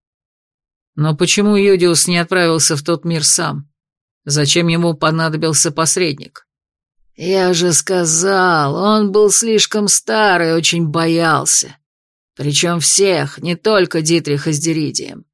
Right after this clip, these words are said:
Он боялся и Альбрину, и самих Вейзов. Его трясло от одной только мысли, что придется встретиться с кем-то из них".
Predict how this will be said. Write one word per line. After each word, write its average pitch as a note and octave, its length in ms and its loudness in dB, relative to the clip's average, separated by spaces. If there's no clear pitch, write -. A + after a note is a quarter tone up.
Он D3+ 220 0
боялся E3 560 2
и - 20 2
Альбрину, D#3+ 720 0
и D#3 60 -2
самих D3+ 440 -2
Вейзов. D#3 720 -2
Его E3 340 2
трясло E3 500 0
от E3 140 0
одной E3 340 -2
только D#3+ 380 -2
мысли, F3 400 0
что D#3 240 -2
придется D#3 520 -2
встретиться D#3+ 600 -2
с D3+ 100 -2
кем-то D3 340 -4
из C#3+ 220 -2
них". - 400 -10